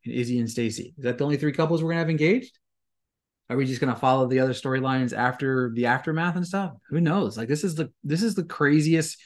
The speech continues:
kinda messiest season yet. Uh, we got lots and lots of drama,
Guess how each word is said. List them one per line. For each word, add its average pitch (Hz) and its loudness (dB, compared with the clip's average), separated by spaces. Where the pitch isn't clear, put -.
kinda 143 2
messiest 135 2
season 127 0
yet. 151 0
Uh, 113 -8
we 117 -8
got 127 2
lots 135 4
and 110 -2
lots 131 0
of 110 -4
drama, 135 0